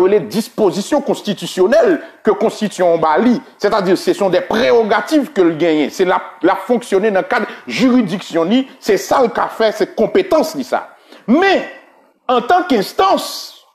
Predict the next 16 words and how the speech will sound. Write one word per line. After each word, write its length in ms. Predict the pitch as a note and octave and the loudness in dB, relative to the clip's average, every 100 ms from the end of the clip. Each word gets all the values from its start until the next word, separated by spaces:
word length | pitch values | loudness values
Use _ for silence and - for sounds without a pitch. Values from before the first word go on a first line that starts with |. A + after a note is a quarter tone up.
| _ _ _ _ _ _ _ _ _ _ | _ _ _ _ _ _ _ _ _ _
juridictionnelle, 1040 | - A#3 E4 C4+ E3 F#3 F#3 G3+ A#3+ C#3 - _ _ _ _ _ C4+ | -8 -2 -2 -2 -6 -2 0 2 2 0 -8 _ _ _ _ _ 2
il 180 | C4+ | 2
faut 260 | C4 C4+ A#3+ | 2 0 0
que 160 | A#3+ F4 D4+ - - - _ | 2 4 4 0 -8 -20 _
la 220 | - A3+ - | -2 -2 2
Cour 200 | E4+ E4 | 2 2
supérieure 540 | C4 A#3 A3+ G3 F3+ | 2 2 2 2 2
des 120 | F3 | 0
comptes 180 | F3+ D#3+ | 0 0
et 60 | E3 | 0
du 120 | D3+ | -2
contentieux 460 | F3 E3+ E3 D#3+ D3+ | -4 -2 0 2 2
a-, 40 | |
a-, 320 | B2+ D3 C#3+ | 2 -2 -2
administratif 640 | C#3+ D3 D#3 - D#3 D3 C#3 | -2 -2 -4 -2 -4 -4 -2
là 160 | F#3 | -4